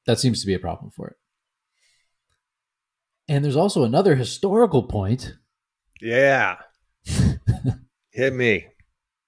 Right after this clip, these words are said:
Speaker 1: And this questions whether societies went from bartering to money.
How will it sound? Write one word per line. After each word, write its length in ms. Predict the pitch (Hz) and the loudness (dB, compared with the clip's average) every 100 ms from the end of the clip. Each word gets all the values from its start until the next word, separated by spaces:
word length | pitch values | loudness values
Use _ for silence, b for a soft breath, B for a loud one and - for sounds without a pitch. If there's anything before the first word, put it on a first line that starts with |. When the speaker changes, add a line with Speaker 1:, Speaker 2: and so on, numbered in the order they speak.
| _ | _
Speaker 1:
And 160 | 113 127 | -2 2
this 240 | 190 - - - _ _ _ _ | 2 0 -10 -18 _ _ _ _
questions 640 | - 143 180 - 107 98 | 0 2 2 0 -4 -4
whether 460 | 95 98 135 139 123 | -4 0 2 4 2
societies 760 | - 107 - 117 117 113 110 92 | 0 -4 0 2 2 2 0 -2
went 380 | 95 165 185 | 2 2 0
from 340 | - 120 104 92 | -6 -2 -2 -2
bartering 520 | 104 95 92 90 82 - _ _ _ - | -2 0 -2 -6 -8 -14 _ _ _ -8
to 120 | 107 | -6
money. 400 | 98 90 - | -4 -8 -12